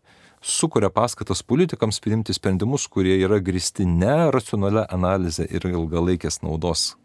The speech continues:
skaičiavimu, o reagavimu į tokį kvazi religinį impulsą, kurį dalis vakarų Europos, e, sekuliarios visuomenės jaučia aplinkosaugai, perkelia ten savo skaistumo ir šventumo objektą.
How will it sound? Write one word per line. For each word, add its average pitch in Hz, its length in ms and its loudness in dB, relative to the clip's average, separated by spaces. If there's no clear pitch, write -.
skaičiavimu, 151 760 0
o 139 160 4
reagavimu 123 720 0
į 107 80 -2
tokį 117 240 -2
kvazi 113 500 4
religinį 101 640 4
impulsą, 113 560 0
kurį 82 320 -2
dalis 87 600 0
vakarų 85 460 0
Europos, 87 440 -2
e, - 800 -6
sekuliarios 92 760 2
visuomenės 120 680 0
jaučia 104 520 0
aplinkosaugai, 90 800 0
perkelia 98 540 0
ten 104 320 0
savo 87 240 0
skaistumo 95 640 0
ir 82 100 -2
šventumo 85 720 0
objektą. 78 480 -2